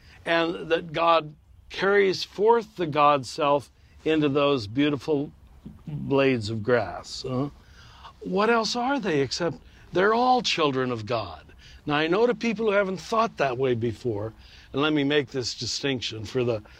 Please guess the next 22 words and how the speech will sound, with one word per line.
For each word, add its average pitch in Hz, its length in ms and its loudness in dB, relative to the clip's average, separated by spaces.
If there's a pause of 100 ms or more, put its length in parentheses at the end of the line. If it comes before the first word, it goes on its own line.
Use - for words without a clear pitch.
doubters, 131 800 0 (1000)
they 170 300 4
will 190 180 -2
think 170 300 -6
it's 131 200 -8 (100)
pantheism. 127 1120 -2
I 113 120 -4
don't 123 120 0
know 127 60 0
if 117 140 -4
you've 113 140 -2
heard 123 200 0
that 123 180 -2
word 127 240 0
before. 117 400 -6 (480)
Means 143 320 0
God 147 560 2
and 131 260 -10
all 143 300 0
things 127 400 -4
are 127 140 -10 (100)
equal. 165 380 -4